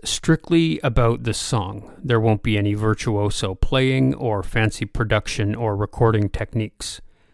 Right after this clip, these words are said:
mostly because I have zero talent in those areas. I will be focusing exclusively on melody and lyrics,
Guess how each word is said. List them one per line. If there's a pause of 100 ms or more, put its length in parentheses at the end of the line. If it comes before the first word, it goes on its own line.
(260)
mostly
because
I
have
zero
talent
in
those
areas. (1120)
I
will
be
focusing
exclusively
on
melody
and
lyrics,